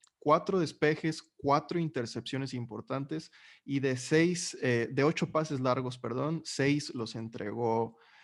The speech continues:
eh, exitosamente. En una noche sin balón, sin duda esos aspectos son muy importantes. Así que, pues, por ahí destacar, <laughs> eh, un poquito de lo,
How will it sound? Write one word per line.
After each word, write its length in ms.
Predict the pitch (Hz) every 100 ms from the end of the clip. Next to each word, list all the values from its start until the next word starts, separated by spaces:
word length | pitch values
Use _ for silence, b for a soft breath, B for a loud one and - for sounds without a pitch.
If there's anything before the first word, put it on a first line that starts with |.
| b -
eh, 320 | 101 101 -
exitosamente. 1000 | 120 - 120 131 123 117 107 113 - _ b b b b -
En 240 | 123 120
una 180 | 143 156
noche 400 | 151 151 151 156
sin 320 | - 127 120
balón, 540 | 113 110 127 156 190 277
sin 320 | - 123 117
duda 280 | 135 160 147
esos 200 | 139 123
aspectos 520 | 117 - 127 - 123
son 320 | - 120 120
muy 220 | 127 127 123
importantes. 840 | 123 120 113 107 104 - - - b b b -
Así 320 | 113 123 123
que, 300 | 127 120 113
pues, 220 | - 123
por 220 | - 123
ahí 440 | 127 147 151 139 120
destacar, 1000 | 117 123 123 - 123 120 135 135 127 - _ _ _ _
<laughs> 160 | 127 -
eh, 180 | 135 131
un 220 | 127 123
poquito 540 | 143 139 147 143 156
de 80 | 131
lo, 360 | 123 120 -